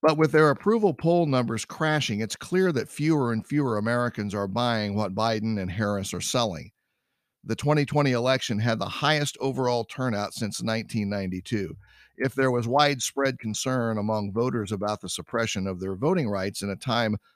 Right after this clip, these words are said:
other than covid, a groundswell of average American voters would be screaming for reform,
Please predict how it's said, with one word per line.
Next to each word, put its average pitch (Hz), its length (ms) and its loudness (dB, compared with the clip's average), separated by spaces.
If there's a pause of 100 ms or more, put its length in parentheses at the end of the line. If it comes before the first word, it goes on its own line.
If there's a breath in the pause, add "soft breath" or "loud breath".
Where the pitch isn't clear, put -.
(140)
other 120 220 4
than 92 160 -4
covid, 147 420 2 (460)
a 107 100 -4
groundswell 139 800 4
of 113 100 0
average 131 380 0
American 117 480 -2
voters 101 460 -4
would 98 180 -4
be 85 100 -8
screaming 131 640 0
for 104 140 -4
reform, 95 600 -4